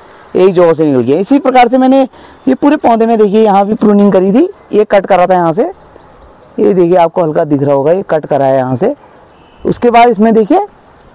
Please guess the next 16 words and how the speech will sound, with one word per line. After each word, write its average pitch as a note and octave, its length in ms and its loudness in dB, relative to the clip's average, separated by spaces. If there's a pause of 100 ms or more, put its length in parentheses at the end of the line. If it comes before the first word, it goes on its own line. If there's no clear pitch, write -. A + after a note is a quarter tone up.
(400)
आठ F#3 240 0
नौ A3+ 140 0
branch G#3 340 2
इसमें F#3+ 280 0
भी F3+ 80 0
आ D3 140 4
गई B2 200 -2
हैं। A2+ 100 -6 (400)
ऐसे G#3 200 -2
ही E4+ 40 0
पौधे B3 340 0
में D4 100 2
हर, B3+ 180 2
अ, C#4+ 40 -10 (500)
branch F3+ 360 0
से F4+ 320 0